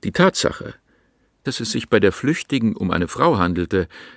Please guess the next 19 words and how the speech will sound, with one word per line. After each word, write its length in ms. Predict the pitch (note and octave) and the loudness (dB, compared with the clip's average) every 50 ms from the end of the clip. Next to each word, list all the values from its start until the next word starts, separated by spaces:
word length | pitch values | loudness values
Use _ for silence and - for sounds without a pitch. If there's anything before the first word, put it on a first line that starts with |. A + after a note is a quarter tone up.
| _ _ | _ _
ließ 200 | D#3+ E3 - - | -6 -4 -2 -2
natürlich 420 | D3 B2+ - - C#3+ B2+ A2 - | -2 0 2 0 2 2 0 0
manchen 420 | A2 G#2+ A2 A2 A2 - - A2+ G#2+ | 2 2 2 2 2 0 -4 -6 -4
Schluss 420 | - - - A#2 A#2 A2 - - | -4 -4 -4 -4 -2 -4 -6 -6
zu, 400 | - - D#3+ C#3 F#2+ E2+ C2+ - - - - - - - _ _ _ _ _ _ _ | -2 2 4 4 4 4 0 -4 -10 -20 -20 -20 -20 -20 _ _ _ _ _ _ _
obgleich 340 | A#2 - - E3+ E3+ - | -4 0 2 0 0 2
sein 180 | - - F2 - - | 0 -2 -2 -2 2
Auftraggeber 880 | - A#2 E3 G3+ - - - - A2 F#2+ - _ - F#2 E2+ E2+ F2+ E2+ | 2 2 2 2 -2 -12 -2 -2 0 0 0 _ -2 0 2 2 0 0
betont 460 | - D#2+ - - B2+ D3 D#3+ - - | -2 -6 -2 0 0 0 0 -2 -2
hatte, 260 | A#2+ A#2+ - - G#2+ | -4 -2 -2 -2 -2
dass 200 | F#2+ G2 F2 - | -2 -2 -4 0
seine 300 | - G2 F2+ F2+ E2+ E2+ | 0 0 0 2 0 2
Hauptsorge 640 | G2 A2+ C#3 - _ - - C#3 C#3 D3 D#3 D3+ D#3+ | 2 2 2 0 _ 0 2 4 4 4 4 2 2
darin 300 | C3+ C3 A#2+ A#2 B2 G#2+ | 0 2 0 2 0 0
bestand, 480 | G2+ G2+ - - - A2 C3 C#3+ - - | -2 -4 -2 -2 0 0 0 -2 -2 0
eine 200 | G#2+ G2+ G2 F2+ | 0 0 0 0
drohende 440 | - - F#2+ G#2+ A#2+ A#2+ A2+ G#2 | -2 0 2 2 4 4 2 0
Fluchtwelle 720 | F#2+ - - D3+ D3 - - - - D#2 D2+ E2+ F2 - | -2 0 0 0 0 0 -4 -8 -6 -4 -4 -4 -4 -4
einzudämmen. 680 | F2 E2+ D#2+ D2 - - E2+ - - D#2 D2+ C#2+ C#2 - | -4 -4 -4 -6 -8 -10 -10 -8 -8 -10 -10 -10 -14 -20